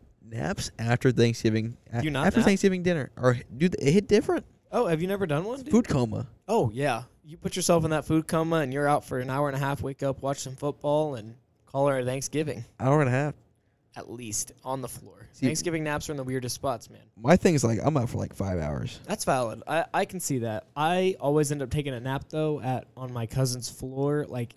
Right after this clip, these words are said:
Speaker 2: in between their family room and their kitchen, so it's, like, half hardwood, half carpet.
Speaker 1: What?
Speaker 2: So it ends up, I mean, naps end up in the weird spots, 'cause you gotta think the whole family's got a nap after,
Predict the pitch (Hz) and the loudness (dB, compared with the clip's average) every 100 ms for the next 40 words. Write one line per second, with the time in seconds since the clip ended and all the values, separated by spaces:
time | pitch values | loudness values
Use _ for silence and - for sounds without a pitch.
0 | _ _ 139 143 - 151 139 120 135 131 | _ _ -8 -6 -4 -4 -4 -4 -4 -4
1 | 135 135 135 123 113 165 123 127 123 107 | -2 -2 -2 -6 -6 -6 -4 -6 -8 -14
2 | 104 107 - 131 - 123 127 135 127 120 | -16 -20 -10 -8 -6 -4 -2 -2 -2 -4
3 | 113 123 123 165 165 151 143 127 - - | -6 -6 -4 -4 -6 6 10 10 8 6
4 | 381 180 156 165 185 180 - 170 170 170 | 8 8 6 4 2 0 0 0 0 -2
5 | 185 - 196 160 151 143 139 131 - 131 | -4 -4 0 0 0 2 2 2 0 -2
6 | 104 - 139 151 180 180 175 151 120 120 | -2 -6 -6 -2 -2 0 -2 -4 -8 -2
7 | 190 226 151 190 143 131 113 123 135 120 | 0 0 0 0 -2 -2 -2 -2 -4 -4
8 | 107 | -6